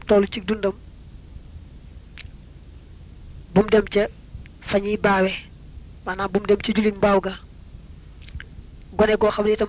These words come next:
agul ci xàmmee jaamu Yàlla, na toog bu mu dem. Jërutam di génnewaale xeeti bahima yi, ndax bëgg Yàlla yërëm leen. Nañ bàyyi daal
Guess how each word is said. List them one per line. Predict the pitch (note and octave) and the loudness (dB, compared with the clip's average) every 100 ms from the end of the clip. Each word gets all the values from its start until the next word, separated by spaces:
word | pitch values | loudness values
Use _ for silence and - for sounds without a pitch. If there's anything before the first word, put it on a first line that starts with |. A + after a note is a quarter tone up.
| - | -2
agul | A3+ G3 G3+ | -2 -2 -4
ci | G#3+ | -6
xàmmee | - A3 G#3+ G3+ G3+ C#4+ - - - - - - | -2 -2 -2 -6 -6 -10 -16 -20 -20 -20 -8 0
jaamu | G#3 G3+ | 2 2
Yàlla, | G3 F#3 G3 - - - - - - - - - - G#3+ | 0 -2 -6 -10 -12 -14 -18 -20 -20 -18 -20 -20 -10 -6
na | |
toog | G#3 G3+ F#3 | 2 2 2
bu | F#3+ | -2
mu | G#3+ | -2
dem. | G#3 F#3+ - - - - - - - - - - - | -4 -6 -12 -18 -20 -20 -20 -20 -20 -20 -12 -10 4
Jërutam | G#3+ A3 G#3+ - | 4 6 2 -2
di | G#3+ | -2
génnewaale | G#3+ G#3 G3 G3 G3 | -2 2 2 2 -2
xeeti | - G#3 - | -4 -4 -2
bahima | A3+ G#3 G3+ G3 | 0 0 0 -2
yi, | F#3+ A3+ - - - - - | -4 -10 -16 -16 -16 -18 -8
ndax | G#3 F#3+ | -8 -2
bëgg | G#3+ | 0
Yàlla | G3+ G3 G3 | 0 0 2
yërëm | G3+ G3 | 2 2
leen. | F#3 F#3+ - - - - - - - - - - - - - | -2 -4 -8 -20 -18 -18 -18 -18 -18 -18 -20 -20 -18 -18 -10
Nañ | F#3+ F#3+ | -10 0
bàyyi | G3+ G3+ | 2 2
daal | G3 F#3+ | 2 -2